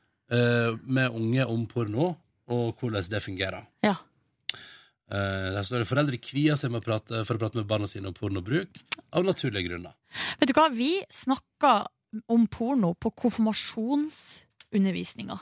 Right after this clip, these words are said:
Speaker 1: Er det sant?
Speaker 2: Ja, ja, ja.
Speaker 1: Hvordan gikk det for seg?
Speaker 2: Nei, det var sånn, eh, vi snakket
Speaker 1: Sa presten at porno er synd, du må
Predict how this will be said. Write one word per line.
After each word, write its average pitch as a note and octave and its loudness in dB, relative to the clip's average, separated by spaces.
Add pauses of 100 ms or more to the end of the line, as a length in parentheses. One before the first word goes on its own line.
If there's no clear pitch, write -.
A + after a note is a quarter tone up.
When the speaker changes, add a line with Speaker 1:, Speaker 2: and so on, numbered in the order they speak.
(160)
Speaker 1:
Er A2+ 0
det A2 2
sant? G3+ 4
Speaker 2:
Ja, G#3 6 (100)
ja, F#3 4
ja. F3 -6 (300)
Speaker 1:
Hvordan G3+ -2
gikk F3+ 0
det F#3 6
for A2+ 0
seg? B2 -4 (220)
Speaker 2:
Nei, G4+ 4
det F4+ 0
var F#4 6
sånn, D4+ -2
eh, C#4+ 0
vi C#4 -6
snakket - -2
Speaker 1:
Sa F3 6
presten F3 2
at D#3 -4
porno F3 4
er E3 6
synd, F#3 4
du D#3+ 8
må D#3+ 6